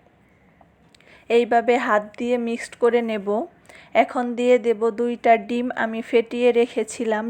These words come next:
ডিম দুইটা দিয়ে দিলাম। দিয়ে আবারও হাত দিয়ে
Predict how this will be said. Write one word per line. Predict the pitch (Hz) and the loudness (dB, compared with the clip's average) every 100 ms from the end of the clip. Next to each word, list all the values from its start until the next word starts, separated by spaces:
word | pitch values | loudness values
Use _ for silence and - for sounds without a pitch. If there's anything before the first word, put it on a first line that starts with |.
| 208 | -4
ডিম | 233 240 233 | -2 -2 -2
দুইটা | 247 233 226 | -4 -2 -2
দিয়ে | 202 226 233 | -2 0 0
দিলাম। | 220 220 208 254 - _ _ _ _ _ - _ _ _ | 0 -2 -2 -4 -10 _ _ _ _ _ -20 _ _ _
দিয়ে | 233 247 247 - | -4 4 4 4
আবারও | 233 226 240 226 | 0 0 0 0
হাত | 233 254 220 240 | -2 -4 -4 -4
দিয়ে | 233 247 | -2 2